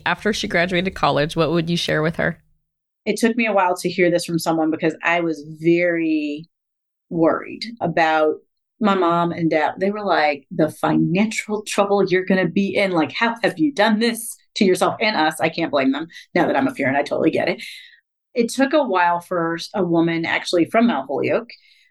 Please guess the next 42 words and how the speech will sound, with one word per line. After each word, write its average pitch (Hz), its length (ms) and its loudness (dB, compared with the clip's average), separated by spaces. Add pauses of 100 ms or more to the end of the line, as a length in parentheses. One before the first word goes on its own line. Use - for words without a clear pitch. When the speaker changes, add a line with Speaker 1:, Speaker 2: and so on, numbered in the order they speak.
Speaker 2:
an - 80 2
alum, 170 460 2
who 175 100 2
said, 165 300 0
"You 180 80 -6
know 208 160 2
what? 285 280 0
Now 220 260 -2
that 269 120 0
I'm 233 100 0
at 185 200 -2
this 190 160 0
place 185 300 0
in 185 60 0
my 160 140 4
life 156 300 0
and - 100 -4
I 156 200 0
look 170 220 -2
at 233 120 0
my 175 160 0
friends, 170 680 0 (360)
it 220 100 -2
is 240 160 -2
those 202 240 2
who 185 140 0
took - 260 -4
the 175 80 0
path 165 400 -2
less 165 260 0
traveled 180 640 -2
that 170 140 2
are 160 80 2
actually 147 260 -2
the 151 80 -2
happiest, 233 640 0
most 156 240 0
fulfilled, 190 560 2
and 170 100 0
actually 160 280 0
most 156 240 -2
successful 208 640 0